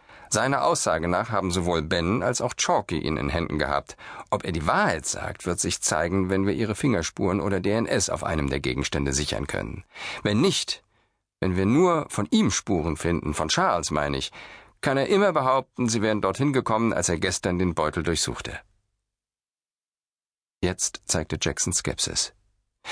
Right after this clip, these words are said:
Wenn Sie es so sehen, wundert es mich nicht, dass er es lieber mir überließ, den Fund zu melden.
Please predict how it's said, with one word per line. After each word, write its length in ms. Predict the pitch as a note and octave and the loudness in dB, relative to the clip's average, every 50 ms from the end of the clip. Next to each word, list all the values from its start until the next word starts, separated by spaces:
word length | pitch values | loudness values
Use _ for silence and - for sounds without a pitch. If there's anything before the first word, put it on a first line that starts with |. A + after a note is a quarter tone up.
| - - - - - - | -6 -6 -6 -6 -6 -2
Wenn 120 | - A#2+ A2+ | 0 0 0
Sie 100 | B2+ C3+ | 2 0
es 180 | C#3+ - - | 0 0 2
so 180 | A#2 C#3+ F#3 D#3+ | 2 2 4 4
sehen, 340 | G2 E2 D2 C#2 C2+ C2 C#2 | 2 2 0 -2 -2 0 0
wundert 300 | F2 A#2 A2+ E2 D2+ C#2+ | 2 2 2 2 0 0
es 140 | D2 D2 | 0 0
mich 240 | D2 D#2 D2+ - - | 0 0 -2 0 0
nicht, 500 | F#2+ B2+ C#3+ - - - - - - - | 0 0 2 0 -2 -4 -6 -6 -6 -4
dass 160 | - E2+ - | -2 -2 0
er 120 | - C#2+ C2 | 0 0 0
es 200 | C2+ - - - | 0 0 -2 0
lieber 280 | F#2 F#2 F#2 F2 D#2+ | 0 0 0 0 0
mir 260 | C#2+ D#2+ F#2 A2+ A#2 G2 | 2 2 2 2 2 0
überließ, 420 | F#2+ F2 D#2+ D2+ D2 D#2 D2 - | 0 -2 -2 -2 -2 -2 -4 -2
den 180 | - D2 D2 C#2+ | -2 -2 -2 -2
Fund 220 | - - C#2+ C2 | -2 -4 -2 -2
zu 140 | - - D2 | -2 0 0
melden. 420 | D2 C#2 C#2 C2+ C2 C2+ C#2+ C#2 | 0 0 0 -2 -2 -2 -4 -4